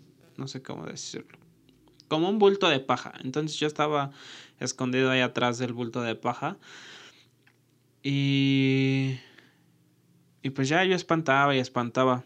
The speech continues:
Pasó así toda la noche y hasta que fue mi mamá por mí. Y este, la verdad ya era noche, eran como, para mi edad,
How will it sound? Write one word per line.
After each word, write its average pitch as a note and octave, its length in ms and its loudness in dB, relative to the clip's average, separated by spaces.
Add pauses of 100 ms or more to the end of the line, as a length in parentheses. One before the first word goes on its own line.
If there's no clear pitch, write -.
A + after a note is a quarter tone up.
(100)
Pasó C3 280 -4
así C#3 200 0
toda C3+ 220 0
la B2 140 0
noche E3 400 0
y C#3 120 -2
hasta B2+ 300 -2
que A#2 320 -6
fue A#2+ 340 -4
mi A#2+ 140 -6
mamá A2+ 340 -8
por A#2+ 180 -6
mí. F3 240 -2 (1080)
Y B2 160 -6
este, A#2+ 840 -6 (640)
la C3+ 100 -2
verdad C#3 320 2
ya C3+ 160 4
era B2+ 160 2
noche, C#3 400 -2
eran B2+ 240 -4
como, - 280 -10 (920)
para A#2 200 0
mi A#2+ 100 -2
edad, G3+ 240 2